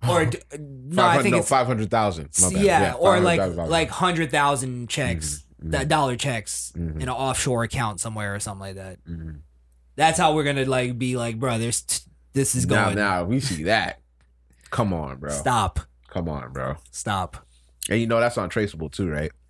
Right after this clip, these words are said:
Speaker 1: Yeah.
Speaker 2: So you know he's got the money, you just don't know where it came from.
Speaker 1: But you know it's,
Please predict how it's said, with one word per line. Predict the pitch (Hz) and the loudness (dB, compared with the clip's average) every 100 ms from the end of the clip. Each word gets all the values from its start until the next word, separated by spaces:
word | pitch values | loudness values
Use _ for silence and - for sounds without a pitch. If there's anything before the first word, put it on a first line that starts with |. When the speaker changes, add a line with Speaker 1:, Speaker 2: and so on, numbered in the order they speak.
| _ _ _ _ _ _ | _ _ _ _ _ _
Speaker 1:
Yeah. | 110 143 107 | -2 -2 -2
Speaker 2:
So | - 104 90 | -4 0 0
you | 87 104 131 | 0 0 0
know | 120 131 127 | 2 2 2
he's | 113 107 | 0 2
got | 107 | 0
the | 90 | 0
money, | 98 101 | 0 0
you | 90 | -2
just | 87 92 | -2 -2
don't | 95 87 | -2 -2
know | 87 | -2
where | 76 | -2
it | 71 | -6
came | 69 | -10
from. | - - _ _ _ _ _ _ - | -12 -20 _ _ _ _ _ _ -6
Speaker 1:
But | 139 139 | -2 0
you | 143 | 2
know | 143 131 | 2 2
it's, | 120 - - | 2 0 0